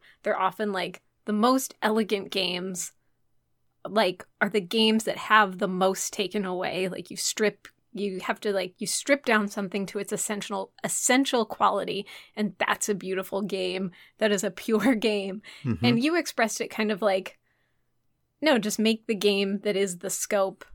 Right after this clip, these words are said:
Speaker 1: make the game that's appropriate for the scope.
Speaker 2: Right.
Speaker 1: Uh-huh. So what do we mean when we talk about the scope of a game?
Speaker 2: I mean, I, I guess I feel like in the broadest terms,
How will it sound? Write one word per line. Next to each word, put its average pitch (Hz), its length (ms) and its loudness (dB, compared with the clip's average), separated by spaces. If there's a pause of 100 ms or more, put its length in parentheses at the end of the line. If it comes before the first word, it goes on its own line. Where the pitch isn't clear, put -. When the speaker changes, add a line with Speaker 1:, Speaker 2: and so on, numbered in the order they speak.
(200)
Speaker 1:
make 262 160 4
the 277 80 0
game 208 240 2
that's 190 160 -6
appropriate 190 600 -4
for 190 160 -8
the 190 100 -6
scope. - 420 -4 (840)
Speaker 2:
Right. 113 380 -2
Speaker 1:
Uh-huh. 190 420 -4 (1300)
So 277 500 0 (120)
what 269 140 4
do 285 80 4
we 262 100 4
mean 208 540 -2
when 196 240 -4
we 190 100 -2
talk - 320 -2
about - 360 -4
the 190 100 -6
scope - 500 -8
of 180 120 -8
a 185 40 -6
game? - 380 -12 (1300)
Speaker 2:
I 131 120 2
mean, 131 200 4
I, 143 220 0 (220)
I 131 100 4
guess 156 220 4
I 120 80 6
feel 135 140 2
like 113 120 4
in 107 60 2
the 101 100 -2
broadest 120 800 4
terms, 98 720 -2